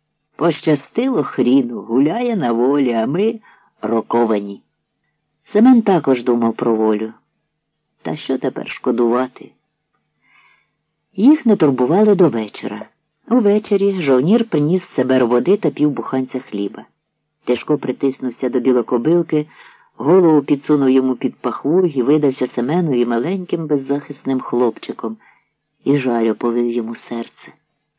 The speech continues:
Вранці за дверима почувся стукіт,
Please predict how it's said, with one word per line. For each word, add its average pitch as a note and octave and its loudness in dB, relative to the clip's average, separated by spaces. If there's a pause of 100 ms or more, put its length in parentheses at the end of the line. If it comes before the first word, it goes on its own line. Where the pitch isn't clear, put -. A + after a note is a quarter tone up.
(520)
Вранці A#3 0
за F3 0
дверима F3+ 0
почувся A#2 -4
стукіт, G#3+ -4